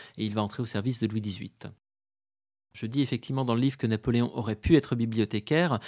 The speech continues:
et si je le dis, c'est pour, euh, plusieurs raisons. Euh, la première, c'est qu'il l'a été,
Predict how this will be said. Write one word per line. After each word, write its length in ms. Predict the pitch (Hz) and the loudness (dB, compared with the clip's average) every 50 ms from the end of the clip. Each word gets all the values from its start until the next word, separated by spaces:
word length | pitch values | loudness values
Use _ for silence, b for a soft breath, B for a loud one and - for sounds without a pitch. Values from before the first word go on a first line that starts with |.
| B B B B | B B B B
et 100 | - 120 | 0 0
si 220 | 117 - - 156 135 | 0 0 0 0 0
je 80 | 131 | 0
le 120 | 123 127 123 | 0 0 0
dis, 240 | 117 131 135 127 | 0 -2 -6 -6
c'est 200 | 117 - - - | -6 -8 -12 -14
pour, 280 | 113 - - 101 104 101 | -14 -14 -14 -12 -10 -10
euh, 140 | 98 95 98 | -10 -10 -12
plusieurs 300 | - - 117 113 107 98 | -14 -12 -8 -6 -6 -4
raisons. 400 | 107 107 104 143 165 180 170 - | -4 -2 0 0 0 0 0 0
Euh, 420 | 107 110 107 101 101 95 - - | 2 2 2 2 0 -2 -4 -6
la 100 | 107 107 | -6 -8
première, 280 | - 131 135 143 151 - | -6 -4 -4 -2 -2 -2
c'est 100 | - 123 | -4 -6
qu'il 200 | - - 123 135 | -4 0 2 6
l'a 100 | 160 147 | 6 6
été, 380 | 120 - - 117 117 147 196 | 6 4 4 4 4 4 2